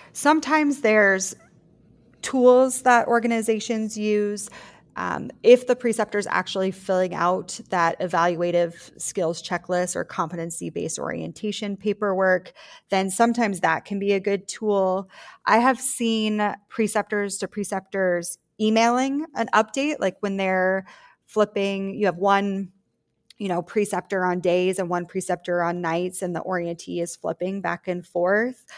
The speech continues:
They will email each other. Some of them verbally talk to the next preceptor.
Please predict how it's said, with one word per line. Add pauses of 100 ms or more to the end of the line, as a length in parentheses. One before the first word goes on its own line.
(440)
They
will
email
each
other. (920)
Some
of
them
verbally
talk
to
the
next
preceptor.